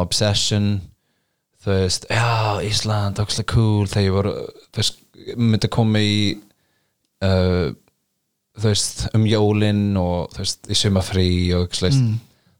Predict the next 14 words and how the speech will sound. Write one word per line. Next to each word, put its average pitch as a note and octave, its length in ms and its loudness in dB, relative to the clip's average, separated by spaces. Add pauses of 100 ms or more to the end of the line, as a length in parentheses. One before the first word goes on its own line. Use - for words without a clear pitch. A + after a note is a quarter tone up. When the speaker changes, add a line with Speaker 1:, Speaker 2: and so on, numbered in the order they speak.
Speaker 1:
mér G2 140 0
fannst G2+ 200 0
alltaf G2 240 -2
gaman G2+ 400 2
að F#2+ 120 2
horfa G2+ 300 2
á, G2+ 40 2 (200)
eða, G2 140 2
þú G2+ 80 2
veist, - 160 -4
fylgjast A2 460 -2
með, G#2+ 200 2
þú - 100 -2
veist, - 140 -4